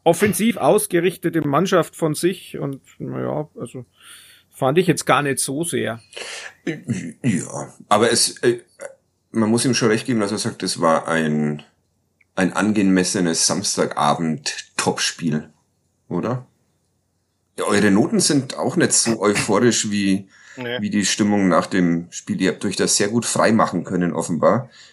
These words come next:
Speaker 2: Ich war fast etwas erstaunt, aber ich bin ja häufiger mal erstaunt. Also,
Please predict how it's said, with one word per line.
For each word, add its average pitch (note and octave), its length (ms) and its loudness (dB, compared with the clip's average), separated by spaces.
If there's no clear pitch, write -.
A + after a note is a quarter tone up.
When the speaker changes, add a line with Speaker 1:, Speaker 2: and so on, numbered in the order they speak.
Speaker 2:
Ich - 140 -12
war F2 140 4
fast - 480 -2
etwas - 300 -2
erstaunt, - 460 0
aber D#2 140 2
ich C#2+ 140 -2
bin F2 120 2
ja C#2 200 4
häufiger C#2+ 360 0
mal C2+ 300 0
erstaunt. - 520 -4
Also, C#2 480 -2